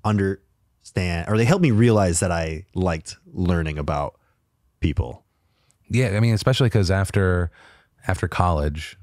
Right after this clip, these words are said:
Speaker 2: like,
Speaker 1: Yeah.
Speaker 2: uh, <laughs> how often are we, especially, and, and your job is to essentially just output
Speaker 1: Yeah,
Speaker 2: when
Speaker 1: yeah,
Speaker 2: you kind
Speaker 1: yeah.
Speaker 2: of intake.
Speaker 1: Yeah, yeah,
Speaker 2: Yeah.
Speaker 1: exactly. So this, this show that I'm doing kind of gives me an excuse to, to constantly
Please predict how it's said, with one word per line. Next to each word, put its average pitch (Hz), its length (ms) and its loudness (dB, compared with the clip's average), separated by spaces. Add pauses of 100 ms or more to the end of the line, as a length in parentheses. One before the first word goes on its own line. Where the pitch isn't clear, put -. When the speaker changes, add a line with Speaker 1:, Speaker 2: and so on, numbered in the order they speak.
(140)
Speaker 2:
like, 80 180 0
Speaker 1:
Yeah. 85 140 2
Speaker 2:
uh, 78 400 -2 (200)
<laughs> - 80 0 (720)
how 98 120 2
often 92 280 0
are 85 40 0
we, 82 220 0
especially, 104 440 0
and, 92 140 -2
and 92 240 -2 (220)
your 92 320 2
job 82 420 0
is 80 140 -2
to - 60 -4
essentially 80 340 -2
just 80 180 -4
output 82 420 -2 (160)
Speaker 1:
Yeah, 208 340 4 (100)
Speaker 2:
when 90 180 4
Speaker 1:
yeah, 87 60 6
Speaker 2:
you 90 160 2
kind 87 200 2
Speaker 1:
yeah. 95 60 0
Speaker 2:
of 110 60 -4
intake. 87 560 -2
Speaker 1:
Yeah, 117 360 4
yeah, 110 300 4
Speaker 2:
Yeah. - 60 -2
Speaker 1:
exactly. 113 460 4
So 117 200 4
this, 113 380 2
this 120 160 0
show 117 180 2
that 110 100 4
I'm 101 120 2
doing 95 280 2
kind 95 200 0
of 90 140 0
gives 98 200 2
me 98 80 0
an 90 60 2
excuse - 640 -2
to, 87 440 0
to - 100 -6
constantly 95 680 0